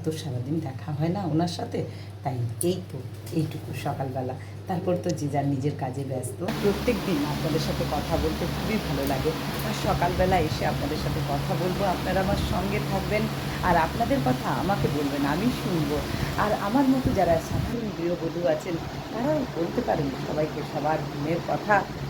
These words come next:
আমাদের মতো এরকম একটা প্ল্যাটফর্ম আছে, যখন YouTube করা যায়,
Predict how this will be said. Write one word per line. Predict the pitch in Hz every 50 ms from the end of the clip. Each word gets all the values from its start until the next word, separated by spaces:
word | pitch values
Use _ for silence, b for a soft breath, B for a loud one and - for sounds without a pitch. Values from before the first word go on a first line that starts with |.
| - - -
আমাদের | 160 156 156 160 160 180 175 156
মতো | 160 156 143 175 170
এরকম | 160 147 139 - - 123 - - 165
একটা | 156 147 - 165 143
প্ল্যাটফর্ম | 160 170 165 170 - - - 214 190 185
আছে, | 180 185 185 - 247
যখন | 202 214 214 214 220
YouTube | 196 180 170 160 - 180 175 156 - 139
করা | 165 165 165 170
যায়, | 165 175 170